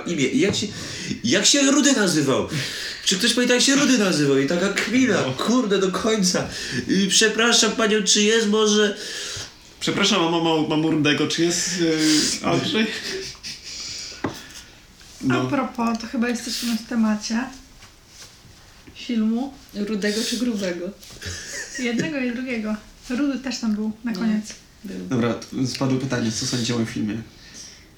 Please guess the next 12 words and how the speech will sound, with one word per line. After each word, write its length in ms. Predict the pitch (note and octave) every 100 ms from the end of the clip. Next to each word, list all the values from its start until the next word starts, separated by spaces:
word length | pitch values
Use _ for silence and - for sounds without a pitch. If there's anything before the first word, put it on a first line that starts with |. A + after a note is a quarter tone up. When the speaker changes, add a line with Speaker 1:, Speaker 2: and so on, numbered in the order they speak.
| - - - - - - - - - - - - - - - - - - _ - - - - -
Speaker 3:
To, 120 | B3
że 100 | A#3+
ja 120 | A#3+
pierwsza, 380 | C4 A#3 - A3
tak? 200 | A#3+ - - - - - - - - - - - - - - - - - - - - - - - -
Szczerze? 600 | - - B3 A#3+ G#3+ C4 A4 - - - - - - - - - - - - - - - - - - - - - - - - - - - - - - - -
Mm, 880 | B3+ B3+ B3+ B3+ B3+ B3+ B3+ B3+ C4
no, 360 | C#4 F4+ G4 -
oglądałam 680 | E4+ C#4+ D4+ C4 C#4+ E4+ C#5 G#4+ G#4
nawet 260 | F#4 C4+
z 140 | A3+ A3+
zaciekawieniem, 1000 | C4 C4 C4 A3+ A3 G#3+ G#3+ G#3+ G#3+